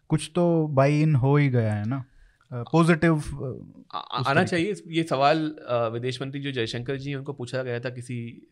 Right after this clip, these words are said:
Speaker 2: अ,
Speaker 1: हम्म।
Speaker 2: मीटिंग में अभी एक, एक, एक, एक, एक दो हफ्ते पहले।
Speaker 1: हम्म।
Speaker 2: तो उन्होंने एक अंग्रेजी फ्रेज का, अ, उपयोग किया था। उन्होंने कहा था कि this is like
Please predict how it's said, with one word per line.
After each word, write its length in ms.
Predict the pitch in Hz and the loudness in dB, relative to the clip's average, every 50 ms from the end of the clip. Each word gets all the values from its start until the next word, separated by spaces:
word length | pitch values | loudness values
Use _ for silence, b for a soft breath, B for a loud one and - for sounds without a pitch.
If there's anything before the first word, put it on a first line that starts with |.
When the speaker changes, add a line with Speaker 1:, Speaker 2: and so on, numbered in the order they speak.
| - - | -4 -2
Speaker 2:
अ, 40 | |
Speaker 1:
हम्म। 300 | 127 127 120 107 104 110 - - | 0 0 0 0 -4 -6 -8 -10
Speaker 2:
मीटिंग 280 | 110 113 110 120 131 143 | -12 -10 -10 -8 -8 -6
में 80 | 147 135 | -6 -6
अभी 160 | 131 156 156 | -4 -4 -4
एक, 100 | 135 - | -6 -6
एक, 160 | 120 113 - - - | -10 -12 -12 -12 -12
एक, 420 | 113 120 120 - 120 - - 117 113 | -12 -12 -12 -12 -14 -14 -14 -14 -16
एक, 160 | - - 123 - | -16 -16 -14 -12
एक 60 | 127 | -10
दो 80 | 120 113 | -10 -10
हफ्ते 180 | 107 - - 160 | -10 -12 -12 -10
पहले। 240 | - 101 101 101 - _ _ - | -10 -10 -10 -12 -14 _ _ -4
Speaker 1:
हम्म। 260 | 127 120 110 107 110 B B B B - | -4 -4 -4 -4 -8 B B B B -10
Speaker 2:
तो 60 | 120 | -8
उन्होंने 200 | 120 123 131 139 | -6 -6 -6 -6
एक 220 | 139 143 _ - - - | -8 -10 _ -20 -16 -12
अंग्रेजी 360 | 117 117 120 120 117 131 135 | -8 -6 -6 -4 -4 -6 -8
फ्रेज 320 | 127 - 123 127 127 123 | -6 -6 -6 -6 -6 -8
का, 440 | - - 135 131 127 123 - - _ _ _ _ _ _ _ _ _ _ _ _ | -8 -6 -6 -4 -4 -6 -8 -12 _ _ _ _ _ _ _ _ _ _ _ _
अ, 120 | - 113 - - | -16 -14 -14 -14
उपयोग 320 | 117 123 120 120 120 120 | -12 -8 -8 -8 -8 -8
किया 140 | 117 117 107 | -10 -10 -8
था। 100 | - 120 | -8 -10
उन्होंने 200 | 113 120 117 117 | -10 -10 -10 -10
कहा 80 | 127 | -10
था 40 | 143 | -12
कि 80 | 147 139 | -12 -14
this 240 | 131 127 143 139 139 | -14 -14 -14 -14 -12
is 80 | 139 | -12
like 400 | 135 135 135 _ _ - - - | -12 -14 -14 _ _ -20 -18 -8